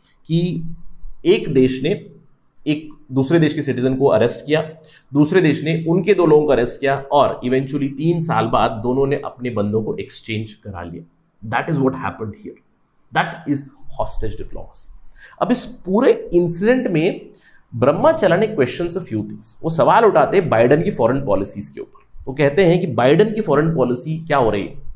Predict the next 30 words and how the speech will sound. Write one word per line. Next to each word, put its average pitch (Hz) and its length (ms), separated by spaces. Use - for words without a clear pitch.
It 151 60
is 185 160
going 175 340
soft 190 640
on 160 160
China। 147 300
So 147 120
the 143 80
first 202 200
question 170 320
is, 214 100
is 190 80
Biden's 233 540
policy 185 380
with 165 120
respect 160 360
to 160 120
China 135 220
going 123 240
soft? - 200
क्योंकि 127 180
हम 135 140
जानते 131 280
हैं 160 140
ट्रंप 151 260
के 151 100
साथ 127 240
क्या 117 100
था, 104 100
ट्रंप 135 340